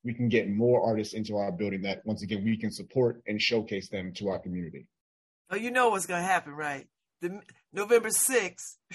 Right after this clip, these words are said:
Speaker 2: <laughs> your, your phone is gonna be off the hook and everybody's gonna be like, "Me, me, me, me, me." So
Speaker 1: And that's all right, you know, 'cause we're not done. This
Speaker 2: I,
Speaker 1: is just
Speaker 2: I'm,
Speaker 1: the
Speaker 2: I'm
Speaker 1: beginning.
Speaker 2: excited. This is, this is, like, a big deal. So I know, Ye-, uh,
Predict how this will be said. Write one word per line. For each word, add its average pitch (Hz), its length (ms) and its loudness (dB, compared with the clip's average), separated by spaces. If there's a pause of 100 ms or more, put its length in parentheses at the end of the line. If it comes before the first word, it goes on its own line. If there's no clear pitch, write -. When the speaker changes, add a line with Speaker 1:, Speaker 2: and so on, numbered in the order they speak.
Speaker 2:
<laughs> - 1120 0
your, 214 220 -2
your 202 160 -4
phone 233 300 4
is 214 100 -2
gonna 208 200 -2
be 202 120 2
off 190 160 2
the 185 120 -4
hook 220 260 0
and 160 160 -2
everybody's 196 400 0
gonna 196 180 -8
be 196 120 -6
like, 208 200 -2
"Me, 202 60 -14
me, 605 460 2
me, 571 220 -2
me, 571 460 0
me." 339 100 -4
So 196 320 4
Speaker 1:
And 107 160 4
that's 113 240 4
all 127 180 6
right, 123 320 6 (100)
you 104 140 0
know, 107 240 2
'cause 113 180 -2
we're 120 100 2
not 123 220 0
done. 113 300 -2 (420)
This 208 100 -2
Speaker 2:
I, 226 80 2
Speaker 1:
is 202 60 -6
just 226 200 2
Speaker 2:
I'm, 262 40 -4
Speaker 1:
the - 80 0
Speaker 2:
I'm - 100 -2
Speaker 1:
beginning. 285 260 4
Speaker 2:
excited. 311 520 2
This - 180 -4
is, 415 180 -2 (200)
this 403 120 -2
is, 539 180 -6
like, 403 140 2
a 233 80 4
big 233 300 2
deal. 247 260 4 (240)
So 285 160 -2
I 330 100 4
know, 359 180 2
Ye-, 294 260 -2
uh, 226 340 4